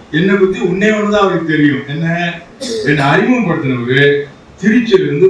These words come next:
பாஸ்டர் எபினேசர் தேவ செய்தியை கொடுப்பாருன்னு சொன்னாரு. இல்ல, அது ஒண்ணுதான் அவருக்கு தெரியும். போன் நம்பர் தெரியாது, அட்ரஸ் தெரியாது. ரொம்ப நாளா என்னை தேடிட்டு இருக்காரு.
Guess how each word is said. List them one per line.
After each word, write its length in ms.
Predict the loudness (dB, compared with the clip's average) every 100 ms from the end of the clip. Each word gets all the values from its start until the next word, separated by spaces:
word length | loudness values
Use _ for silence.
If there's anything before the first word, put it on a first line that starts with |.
| 2
பாஸ்டர் 340 | -2 -2 -2
எபினேசர் 640 | 0 0 0 -2 -4 -4
தேவ 280 | 0 2 2
செய்தியை 300 | 0 -2 -2
கொடுப்பாருன்னு 760 | -2 -2 -2 -2 0 0 0 -2
சொன்னாரு. 320 | -2 0 0
இல்ல, 300 | 0 2 2
அது 160 | 0 -2
ஒண்ணுதான் 360 | -2 -4 -2 -2
அவருக்கு 340 | 0 0 0
தெரியும். 360 | 2 0 -2 -6 -10 -2
போன் 200 | 0 0
நம்பர் 320 | 0 -2 -2
தெரியாது, 460 | -2 -2 -2 0
அட்ரஸ் 380 | 0 0 -2 0
தெரியாது. 400 | 0 0 -2 -8 -14 -20 -20 -20 -20 -20 -6
ரொம்ப 280 | -4 -2 0
நாளா 340 | 2 2 0 0
என்னை 200 | -2 -2
தேடிட்டு 320 | -2 -2 -2
இருக்காரு. 280 | -4 -8